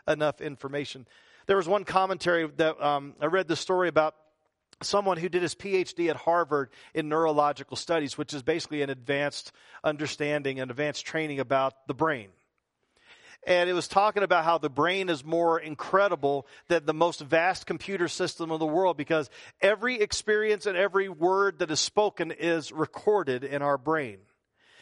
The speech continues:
So when speaking of Judgment Day, this guy was a Christian, when he was speaking of Judgment Day, he said this,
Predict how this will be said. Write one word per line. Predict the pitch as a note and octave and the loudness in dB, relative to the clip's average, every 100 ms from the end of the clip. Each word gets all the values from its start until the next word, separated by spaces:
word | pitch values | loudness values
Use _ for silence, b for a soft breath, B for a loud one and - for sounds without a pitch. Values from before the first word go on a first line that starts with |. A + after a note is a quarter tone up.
| b | b
So | - F#3+ | -2 0
when | F3+ | 0
speaking | - A#3+ C4 B3 A3 | -2 -4 -4 -2 -2
of | E3 | 0
Judgment | F3 A#3 F#3+ E3 B2 | 2 2 0 -4 -2
Day, | B2 G#2+ | -4 -4
this | B2 | -2
guy | E3 F3 | 0 0
was | F3 | -2
a | |
Christian, | - A#3 A#3+ E3 | -2 0 0 -4
when | D#3 | -4
he | F3+ | -2
was | |
speaking | - A#3+ A3 | -2 -6 -4
of | F#3+ | -2
Judgment | D3 G3+ E3+ E3 | 0 0 0 -4
Day, | D#3 | -4
he | D3 | -4
said | D#3+ F#3 D3+ | -4 -2 0
this, | D#3+ A#2+ - - | 0 -2 -6 -16